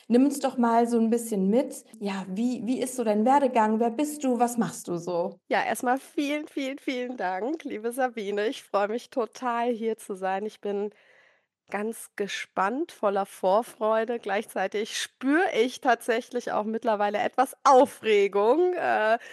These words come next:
Speaker 2: genau, ich merke schon, wie es so ein bisschen pochert im Herz und das Herz einfach ein bisschen schneller schlägt und die Aufregung grad da ist. Aber ich bin zuversichtlich, dass sich das gleich so ein bisschen auch legen wird, wenn wir
Speaker 1: Ganz
Speaker 2: angefangen
Speaker 1: bestimmt.
Speaker 2: haben zu quatschen. Genau.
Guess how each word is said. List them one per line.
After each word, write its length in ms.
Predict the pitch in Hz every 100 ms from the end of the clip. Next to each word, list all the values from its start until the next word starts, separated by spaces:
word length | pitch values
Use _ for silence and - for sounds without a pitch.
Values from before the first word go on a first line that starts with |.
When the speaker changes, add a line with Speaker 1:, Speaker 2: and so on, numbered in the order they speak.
| - - -
Speaker 2:
genau, 300 | 262 202 180
ich 220 | 220 -
merke 220 | 196 208
schon, 320 | - 233 196 202
wie 80 |
es 140 | 220 -
so 60 |
ein 60 | 202
bisschen 360 | 254 - 320 -
pochert 480 | - 196 - 190 196
im 220 | - 208
Herz 500 | 208 202 190 196 - -
und 300 | 180 185 - _ -
das 180 | 202 -
Herz 320 | 190 - -
einfach 320 | - 180 277 302
ein 100 | 294
bisschen 300 | 285 339 330
schneller 440 | - 185 175 185
schlägt 420 | - 202 196 226
und 140 | 220 220
die 80 |
Aufregung 540 | - 196 - 214 214 220
grad 260 | 190 180
da 220 | 180 175 202
ist. 140 | -
Aber 180 | 180 185
ich 100 | -
bin 140 | 180
zuversichtlich, 640 | 208 180 175 175 - 190 -
dass 140 | -
sich 120 | 220
das 160 | - -
gleich 240 | 302 320
so 60 | 359
ein 60 | 294
bisschen 260 | 370 415
auch 200 | 262 330
legen 520 | 339 320 330 359 339
wird, 380 | 294 277 285 285
wenn 160 | 254 254
wir 240 | 254 247 - -
Speaker 1:
Ganz 340 | 233 226 233 -
Speaker 2:
angefangen 580 | 202 190 - 240 240 269
Speaker 1:
bestimmt. 120 | 233 214
Speaker 2:
haben 180 | 214 220
zu 180 | 220 254
quatschen. 920 | 240 233 - - - - 339 392 349
Genau. 500 | 302 254 240 254